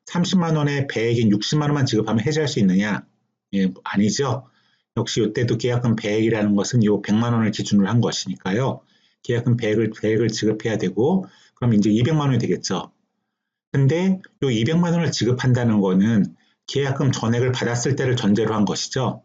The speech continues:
근데 지금 삼십만 원만 받았고 칠십만 원못 받았죠. 따라서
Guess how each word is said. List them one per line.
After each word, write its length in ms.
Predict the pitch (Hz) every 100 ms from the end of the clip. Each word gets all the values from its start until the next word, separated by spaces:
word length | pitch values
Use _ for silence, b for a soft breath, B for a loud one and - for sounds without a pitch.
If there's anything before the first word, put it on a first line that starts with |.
| _ _
근데 160 | 127
지금 420 | 120 123 143 185 190 - -
삼십만 460 | - 185 - 180 170
원만 120 | 151
받았고 300 | 123 104 120
칠십만 360 | 120 151 165 143
원못 240 | 120 92
받았죠. 520 | 104 92 - 87 80 _ _ _ _
따라서 600 | 123 120 143 170 190